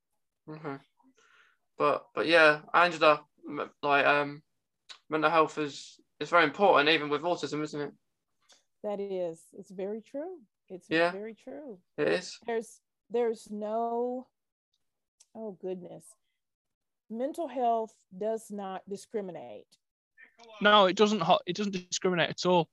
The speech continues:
Speaker 2: At all. No, no one is exempt, uh, whether population, whether cultural, whether, you know, socioeconomic status, whether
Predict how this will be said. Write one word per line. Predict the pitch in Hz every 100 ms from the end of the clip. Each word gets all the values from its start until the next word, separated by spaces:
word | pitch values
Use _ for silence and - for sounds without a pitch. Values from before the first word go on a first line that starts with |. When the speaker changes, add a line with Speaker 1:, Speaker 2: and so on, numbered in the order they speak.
| _ _ _ _ _ _
Speaker 2:
At | 175 175
all. | 185 277 269 233 233
No, | 196 233 -
no | 202 220
one | 269 254 247
is | 226 202
exempt, | 226 202 - 208 185 - _ _ _ _ _ _ _
uh, | 180 175 156 151
whether | - 196 190 196 185 180 - _
population, | 226 202 220 214 190 208 240 - 262 233 240 208
whether | 175 175 170 - _
cultural, | 247 247 - 247 226 226 220 220 _ _ _
whether, | - 202 170 175 185 185 175 -
you | 196 185
know, | 170 165 165 170
socioeconomic | - 214 214 220 190 180 190 226 254 240 -
status, | - 247 233 226 233 233 - -
whether | 175 160 165 170